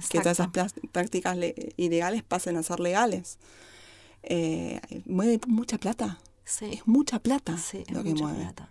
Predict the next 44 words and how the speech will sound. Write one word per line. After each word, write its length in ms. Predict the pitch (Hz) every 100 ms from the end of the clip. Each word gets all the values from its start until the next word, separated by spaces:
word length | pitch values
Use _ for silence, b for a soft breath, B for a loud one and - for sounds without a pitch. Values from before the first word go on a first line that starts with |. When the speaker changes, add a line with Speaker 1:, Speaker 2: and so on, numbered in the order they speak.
| -
Speaker 1:
Es 140 | 208 -
mucha 300 | 311 - 226
guita. 480 | 294 359 185 165 - - _ _ _ _ _ -
Speaker 2:
Sí. 300 | - 196 - _ _ _
Speaker 1:
Porque 160 | 156 151
también 640 | 151 160 196 233 240 247 _ - -
se 100 | 165
sabe 320 | 180 208 220
que 100 | 220
también 220 | 185 196
te 120 | 202
cobran 400 | 190 180 180 180
por 340 | - 185 - 175
la 80 |
cara. 420 | 180 277 269 185 - B B B B B
Entonces, 800 | 185 208 247 233 233 - 240 - - -
Speaker 2:
Sí. 200 | 269 285
Speaker 1:
no 80 |
es 80 | 208
como 220 | 226 220 190
que 60 |
hay 140 | 175 170
un 140 | 170
precio 460 | 175 165 - 160 160
para 260 | 165 165
eso. 340 | 165 - 170 185 b b b b -
Eh, 580 | 185 185 185 185 185 180
mueve 240 | 220 254
mucha 280 | 247 254 254
guita. 260 | 277 320 220
Entonces, 280 | 214 208
bueno, 400 | 208 302 240 185 -
¿y 120 | -
qué 160 | - 294
pasa 320 | - 233 180
con 160 | 175 170
eso 260 | - -
también? 480 | - 156 156 170 180 _ -
¿Por 100 | 220
qué 120 | 240
nadie 160 | 247 214
está 160 | -
hablando 500 | 180 170 160 156 156 156
de, 560 | 156 151 160 156 -